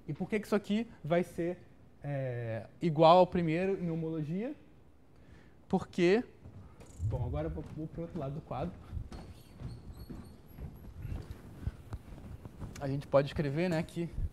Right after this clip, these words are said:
bom, aquilo ali vai dar. Vamos ver se eu não faço um, não cometo erro. Fi, cup com psi, mais, é, o primeiro termo vai ser o,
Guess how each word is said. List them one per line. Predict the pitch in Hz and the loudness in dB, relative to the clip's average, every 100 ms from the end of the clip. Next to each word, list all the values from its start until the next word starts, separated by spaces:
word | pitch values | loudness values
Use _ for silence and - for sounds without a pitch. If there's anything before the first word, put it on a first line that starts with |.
| - - - - - - - - - | -6 -10 -12 -12 -16 -16 -16 -14 -6
bom, | 147 127 | -2 -2
aquilo | - 156 | 0 2
ali | 156 165 | 2 4
vai | 175 | 4
dar. | 151 113 107 | 4 2 0
Vamos | 139 160 | -4 -4
ver | 156 | -2
se | |
eu | 165 | -2
não | 147 | 0
faço | 151 - 147 | -2 0 -4
um, | 131 | -2
não | 143 | -2
cometo | 139 139 139 123 | 0 0 0 -2
erro. | 90 - - - - - | -4 -12 -18 -18 -20 -20
Fi, | - - 202 247 - - - - - - - - - - | -14 0 2 2 -2 -20 -20 -20 -20 -20 -18 -18 -18 0
cup | 175 131 - - | 6 6 4 -4
com | 143 | -4
psi, | - - 196 254 - - - - - - - - - - | -2 4 6 6 4 -14 -18 -20 -20 -16 -14 -14 -10 6
mais, | 185 165 113 110 - - - - - - - - - - - | 8 8 6 2 -4 -6 -8 -10 -12 -12 -16 -20 -20 -20 -12
é, | 143 143 139 | -8 -6 -6
o | |
primeiro | - 165 190 | -4 -4 -4
termo | 196 190 160 165 | -4 -6 -4 -2
vai | 143 151 | -2 -2
ser | - 160 127 117 - - - - - - | -4 -2 -2 -2 -10 -18 -20 -20 -10 0
o, | 156 143 139 | 4 6 4